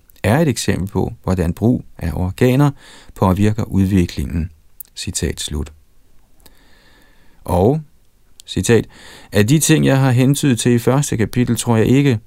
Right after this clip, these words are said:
der kan herske megen tvivl om, at brug af visse dele hos vores tamdyr styrker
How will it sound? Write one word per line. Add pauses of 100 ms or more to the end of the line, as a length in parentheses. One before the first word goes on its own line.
(360)
der
kan
herske
megen
tvivl
om, (460)
at
brug
af
visse
dele
hos
vores
tamdyr
styrker